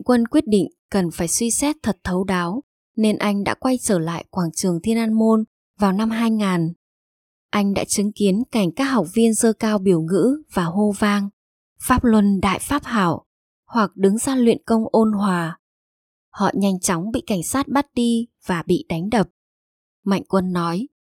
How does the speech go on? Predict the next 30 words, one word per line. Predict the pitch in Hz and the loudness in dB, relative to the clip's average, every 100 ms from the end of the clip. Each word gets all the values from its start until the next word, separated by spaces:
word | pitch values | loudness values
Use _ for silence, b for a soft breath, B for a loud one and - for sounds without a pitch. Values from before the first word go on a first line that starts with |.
| _ _ - | _ _ 0
nhìn | 233 196 | 0 2
thấy | 202 185 | 0 0
những | 233 269 | -2 0
tên | 269 247 | 0 0
côn | - 254 233 | 2 2 4
đồ | 202 175 160 _ - | 4 4 0 _ -6
do | - 185 | -2 -2
cảnh | - 165 | -2 -4
sát | - 262 - | -4 -4 -2
thuê, | 240 226 220 - _ _ - | 2 4 2 -2 _ _ -6
siết | - 311 - | 2 2 4
cổ | 226 175 | 4 4
các | 269 | 2
học | 269 214 147 | 0 0 0
viên, | - 233 220 220 _ _ _ | 4 4 4 -2 _ _ _
một | 240 220 | 2 2
số | - 208 | 4 2
người | 254 269 190 | 4 4 4
trong | - 226 214 | 2 -2 0
đó | 196 175 233 269 | 0 0 -4 -4
trông | - 220 | 0 0
giống | 190 196 196 | 2 0 0
như | 233 226 220 214 _ _ | 2 4 2 0 _ _
họ | - 247 | -4 -2
đến | 196 202 220 262 | 2 2 2 0
từ | |
các | 214 277 | 0 0
vùng | 254 220 180 | 2 2 2
nông | 226 233 | 0 2
thôn. | 233 233 233 | 4 4 4